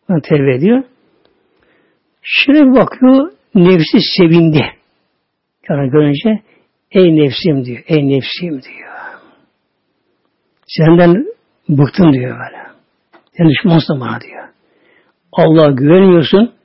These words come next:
Allah sen benimle beraber ona, ona ihtimalına güvenin yok. İnsana güveniyorsun.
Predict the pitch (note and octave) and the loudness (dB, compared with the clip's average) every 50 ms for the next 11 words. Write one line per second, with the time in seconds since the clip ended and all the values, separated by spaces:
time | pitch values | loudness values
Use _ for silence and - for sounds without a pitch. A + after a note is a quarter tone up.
0 | _ _ _ _ _ _ _ - F3+ E3+ E3 E3+ E3+ D3+ - - F#3 D#3 C#3+ D#3+ | _ _ _ _ _ _ _ -4 -2 0 2 2 0 0 -2 -2 -2 -2 0 0
1 | D#3+ D#3+ D#3+ D#3 D3 D#3 D3+ D3 D3+ C#3+ C#3+ C3 - - G#4+ F#4+ D4+ G3 D#3 D#3+ | 2 2 2 2 2 0 0 0 0 -2 -4 -6 -8 -12 -16 -10 -6 -2 -2 -2
2 | F3 G3 B3 F#3 C#3+ - - F3 D#3 D3+ D3 C#3+ D3+ D3+ B2+ B2 C#3+ C#3+ C#3+ C#3+ | -2 -2 -4 -4 -4 -2 -2 0 0 2 2 0 0 0 -2 0 0 0 0 0
3 | C3+ C3+ F3 C4+ A#3+ - - _ _ _ _ _ _ _ _ _ _ _ _ _ | 0 0 2 2 0 0 -4 _ _ _ _ _ _ _ _ _ _ _ _ _
4 | _ _ _ - F#3 E3+ - - C4 G#3+ F#3 C#3 C#3+ D3+ D3+ D3+ D3 C3 B2 - | _ _ _ -4 -4 -2 -2 -2 -2 -2 -2 0 0 0 0 0 -2 -2 -6 -10
5 | - | -14